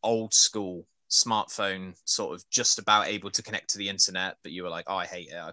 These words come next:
can't, can't stand it," sort of thing. So, uh, yeah, it's obviously showing that you've, uh, evolved and adapted to the, uh, to the modern day. So, uh, just wanted to mention that quickly. Also,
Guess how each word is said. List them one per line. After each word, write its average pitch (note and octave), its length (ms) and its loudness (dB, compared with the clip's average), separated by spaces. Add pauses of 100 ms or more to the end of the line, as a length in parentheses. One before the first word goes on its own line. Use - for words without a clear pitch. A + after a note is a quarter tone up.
can't, E2+ 220 -8 (180)
can't F#2 220 -4
stand F2 380 2
it," F2 120 -4
sort - 160 0
of - 80 -8
thing. G2 200 -6 (640)
So, A#2 260 0
uh, A#2+ 180 2 (220)
yeah, C3 220 4
it's - 160 -4
obviously B2+ 380 0
showing B2 360 0
that A#2 120 -8
you've, A#2 240 -4
uh, A2+ 180 2 (720)
evolved C#3+ 720 4
and A#2+ 100 0
adapted C#3+ 520 0 (120)
to C#3 120 -10
the, B2 200 -6
uh, A#2+ 120 -2 (1200)
to C#3+ 80 -8
the C3+ 60 -8
modern C#3 280 0
day. E3 360 0 (120)
So, - 320 -2
uh, B2 100 -2 (240)
just C3 160 -6
wanted A2+ 160 -4
to B2 80 -6
mention B2 300 -6
that B2 120 -6
quickly. F#3 380 -6 (1000)
Also, F3 500 4